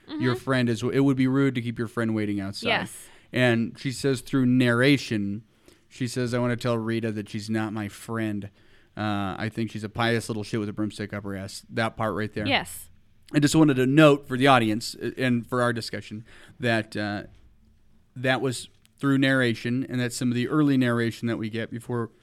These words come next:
Speaker 1: it becomes clear that the narration is going to take us through the show.
Speaker 2: Yeah.
Speaker 1: The thing she's thinking as we, b-, you know, speak in these platitudes that you're
Speaker 2: Mm-hmm.
Speaker 1: supposed to speak in.
Speaker 2: Absolutely.
Speaker 1: So her and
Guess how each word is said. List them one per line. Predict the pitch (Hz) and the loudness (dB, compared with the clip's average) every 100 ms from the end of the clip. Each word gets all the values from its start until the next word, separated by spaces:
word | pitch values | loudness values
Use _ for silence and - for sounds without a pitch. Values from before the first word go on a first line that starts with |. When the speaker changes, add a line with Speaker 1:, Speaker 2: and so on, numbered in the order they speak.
| _ _ _ _ _ - | _ _ _ _ _ -6
Speaker 1:
it | 127 | -2
becomes | 123 123 120 | -2 0 -2
clear | 113 135 127 | -2 -2 0
that | 117 | 0
the | 113 | -2
narration | 117 113 117 113 113 | -2 -2 -2 -2 -4
is | 107 | -4
going | 117 110 | -4 -6
to | 117 117 113 - | -4 -6 -8 -8
take | 131 127 | -8 -6
us | 110 - _ | -8 -10 _
through | - 214 | -2 2
the | 135 | 2
show. | - 117 120 - | 2 0 -2 -4
Speaker 2:
Yeah. | 381 349 190 - _ _ _ _ _ _ _ | 0 0 -2 -8 _ _ _ _ _ _ _
Speaker 1:
The | 135 127 | -2 0
thing | 147 147 | 2 2
she's | - 139 - | 0 -4 -6
thinking | - 170 165 143 135 135 | 0 0 2 0 0 -2
as | 127 123 120 110 | -2 -2 -2 -2
we, | 120 120 | -4 -4
b-, | 98 135 - _ - | -6 -8 -8 _ -8
you | 143 | -2
know, | 120 113 120 | -2 -4 -10
speak | - - 151 139 | -12 -2 0 0
in | 127 | 0
these | 113 - | -2 -4
platitudes | - 120 104 - 101 98 | 0 0 0 -4 -4 -4
that | 107 | -6
you're | 101 | -4
Speaker 2:
Mm-hmm. | 277 | -2
Speaker 1:
supposed | 285 - - | -2 -2 -6
to | - | -10
speak | - 123 110 | -8 -6 -4
in. | 101 - - - | -6 -12 -10 -2
Speaker 2:
Absolutely. | 233 147 135 240 | 2 2 2 0
Speaker 1:
So | 160 | 4
her | 170 185 | 6 6
and | 156 147 139 131 | 4 2 2 0